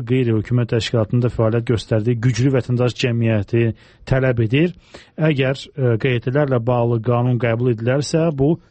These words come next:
həmin təşkilatların fəaliyyətinə, əsasən də xarici Q H T-lərin nümayəndəliklərinə mənfi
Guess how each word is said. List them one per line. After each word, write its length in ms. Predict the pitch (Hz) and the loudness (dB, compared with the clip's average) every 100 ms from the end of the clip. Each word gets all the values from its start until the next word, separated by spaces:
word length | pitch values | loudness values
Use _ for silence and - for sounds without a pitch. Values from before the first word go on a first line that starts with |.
| - | -2
həmin 240 | 131 143 | 0 0
təşkilatların 640 | 139 127 - 135 117 127 135 | -2 -4 0 0 2 0 2
fəaliyyətinə, 480 | 135 123 113 151 127 | 0 0 0 0 0
əsasən 300 | 139 120 123 | 0 0 -2
də 80 | - | 0
xarici 340 | 131 123 160 | 0 0 -2
Q 140 | 156 | -2
H 140 | 127 107 | -2 -2
T-lərin 300 | 117 110 104 - - - | -2 0 -2 -4 -20 -2
nümayəndəliklərinə 1040 | 131 131 123 123 120 117 - 123 120 143 151 | 0 2 0 0 0 -2 0 0 0 0 0
mənfi 480 | 123 131 127 110 | 0 0 -2 -4